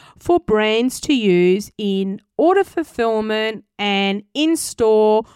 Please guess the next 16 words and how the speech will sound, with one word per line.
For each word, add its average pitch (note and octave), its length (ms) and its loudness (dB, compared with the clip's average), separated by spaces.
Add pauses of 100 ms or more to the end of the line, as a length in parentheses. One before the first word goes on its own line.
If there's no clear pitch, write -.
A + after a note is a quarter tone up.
(180)
or F#3+ 480 2
on D4 220 2
locations G#3 720 -4
at E3 180 -8
pop-ups A#3+ 680 -4
or G3 420 -2
other F3+ 300 -6
events. E3 600 -12 (880)
So F#3 300 -6
that F#3+ 220 -2
was F#3+ 180 0
a D#3+ 240 -2
big F3 380 2
fifty - 560 -4
ways D3+ 540 -4
to D3+ 380 -4